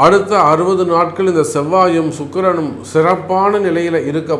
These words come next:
போறதால கூடுதல் அதிகாரம் யாருக்கு?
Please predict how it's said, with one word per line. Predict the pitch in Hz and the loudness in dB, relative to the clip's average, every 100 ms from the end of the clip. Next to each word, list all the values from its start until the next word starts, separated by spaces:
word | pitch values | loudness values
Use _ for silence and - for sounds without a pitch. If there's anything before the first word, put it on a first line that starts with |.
| 131 | -4
போறதால | 131 123 131 165 147 101 - - - - - - - - - - - - - - - - | -4 -2 -2 -4 -6 -12 -20 -20 -20 -20 -20 -20 -20 -20 -20 -20 -20 -20 -20 -20 -20 -8
கூடுதல் | - 226 233 214 202 | 0 4 6 6 6
அதிகாரம் | 160 151 180 185 156 110 - - - - - - - - - - - - - - - | 4 2 2 2 2 -2 -8 -18 -20 -20 -20 -20 -20 -20 -20 -20 -20 -20 -20 -20 -4
யாருக்கு? | 123 160 160 170 | 2 2 2 0